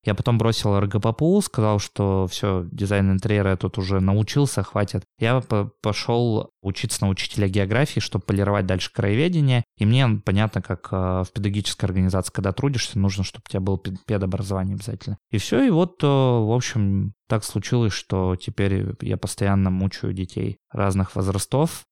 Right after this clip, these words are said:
При этом, а, поскольку я работаю в дополнительном образовании, мы проводим мероприятия для детей, начиная там с первого класса, заканчивая од-, одиннадцатым классом, и поэтому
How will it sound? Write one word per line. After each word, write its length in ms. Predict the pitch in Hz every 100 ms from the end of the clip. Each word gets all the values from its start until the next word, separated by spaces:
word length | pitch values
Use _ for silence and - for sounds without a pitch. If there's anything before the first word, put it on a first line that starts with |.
| -
При 120 | 107
этом, 440 | 110 107 98 95 95
а, 320 | 92 92 95 -
поскольку 340 | - 107 101
я 40 | 104
работаю 220 | 104 101
в 40 |
дополнительном 500 | 101 - 104 92 98
образовании, 400 | 95 98 110 127
мы 120 | 110
проводим 360 | 92 101 98 95
мероприятия 680 | 95 95 98 - 101 95 98
для 160 | 95
детей, 400 | 95 - 98 95 - -
начиная 360 | 104 - 95
там 140 | 95 92
с 60 | -
первого 280 | 110 98 92
класса, 300 | 110 120 104
заканчивая 540 | 92 98 98 101 95
од-, 100 | -
одиннадцатым 540 | 101 98 98 - - 95
классом, 540 | 120 151 - - 107
и 120 | 101 - -
поэтому 500 | 101 - 98 98